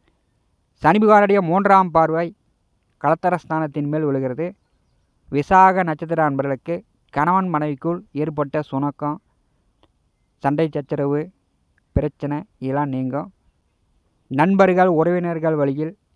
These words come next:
ஏமாற்றங்கள், பகை, விரோதங்கள் இதெல்லாம் கொஞ்சம் நீங்கும்.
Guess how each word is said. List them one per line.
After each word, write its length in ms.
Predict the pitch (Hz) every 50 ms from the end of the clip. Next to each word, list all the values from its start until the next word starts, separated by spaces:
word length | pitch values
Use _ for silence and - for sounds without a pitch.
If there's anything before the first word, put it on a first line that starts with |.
| _ - 127 127
ஏமாற்றங்கள், 680 | 139 151 160 156 151 139 - 135 139 131 135 139 139 170 190 _ _ _ -
பகை, 260 | 131 135 147 160 170 156 139 131
விரோதங்கள் 580 | 143 156 156 156 143 139 135 131 143 143 165 196 _ _ -
இதெல்லாம் 260 | 131 139 147 147 143 139
கொஞ்சம் 220 | 131 135 127 127 127
நீங்கும். 380 | 131 131 135 127 139 139 143